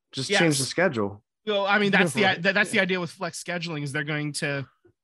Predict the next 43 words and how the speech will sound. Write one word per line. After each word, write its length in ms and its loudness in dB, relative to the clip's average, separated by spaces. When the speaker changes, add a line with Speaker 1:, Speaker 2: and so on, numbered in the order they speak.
Speaker 2:
th-, 140 -6
they're 160 0
gonna 160 2
try 340 2
to 160 4
predict, 600 -2
you 100 -4
know, 120 -2
what, 300 -6
what 200 -8
the 80 -8
good 200 -4
games 240 -6
are 60 -8
gonna 160 -4
be. 160 -4
But 180 -6
sometimes, 840 -2
you 100 -2
know, 60 0
you 100 -2
get 160 -2
two 160 -4
teams 240 -2
that 80 -2
you 80 -4
think 240 -6
are 60 -12
gonna 220 -2
be 220 -8
hot 300 -4
shit 320 -4
and 80 -6
they 80 -2
just 200 -10
turn 140 -2
out 140 -2
to 80 -8
be 140 -8
dog 340 0
shit, 320 -10
you 120 -10
know? 260 -6